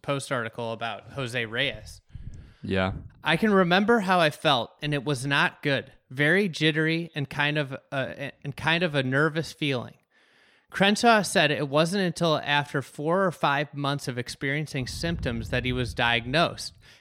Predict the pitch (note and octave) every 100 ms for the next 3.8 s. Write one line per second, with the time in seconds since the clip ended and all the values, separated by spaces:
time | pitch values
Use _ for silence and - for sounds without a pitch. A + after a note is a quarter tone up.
0 | - C#3+ D#3 D3 D#3 E3 F#3+ F3+ D#3+ C#3+
1 | D3+ D#3 E3 E3 - D3 - D3 - D3
2 | - C3+ D3+ E3+ F3 E3 D3 - C3+ C3+
3 | C#3 - A2 G#2+ - A2 G#2+ A2